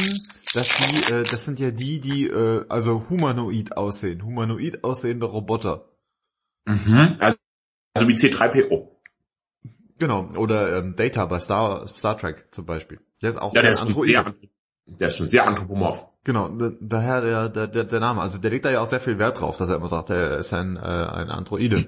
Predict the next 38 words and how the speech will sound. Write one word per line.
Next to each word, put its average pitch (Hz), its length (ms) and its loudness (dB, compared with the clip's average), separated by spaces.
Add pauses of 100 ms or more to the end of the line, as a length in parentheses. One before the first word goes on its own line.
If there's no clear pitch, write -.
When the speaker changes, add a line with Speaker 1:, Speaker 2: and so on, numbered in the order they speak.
(440)
Speaker 1:
Oder 95 200 0
also 90 200 0
ein, 85 160 0
oder 85 240 -2
ein 80 180 -4
humanoid 117 680 0
aussehender, 87 720 0
äh, - 40 -6 (300)
Roboter 98 480 0
im - 100 -14
Endeffekt. 85 480 -16 (380)
Speaker 2:
Ja, 160 160 8
aber, 139 240 6
aber 120 180 2
R 127 180 2
zwei - 180 -2
D 104 180 0
zwei 170 420 4 (160)
wird 143 140 4
ja 156 80 8
auch 214 80 8
als - 160 4
Droide 107 220 2
bezeichnet. - 420 -8 (1000)
Und 135 160 0
der 143 100 8
ist - 120 2
ja - 140 -8
alles 196 240 8
andere 131 320 0
als 92 240 -4
humanoid. 92 360 -4
Es - 80 -2
steckt 151 220 2
zwar 120 100 6
ein 98 60 0
Zwerg 170 320 2
drin, 175 240 0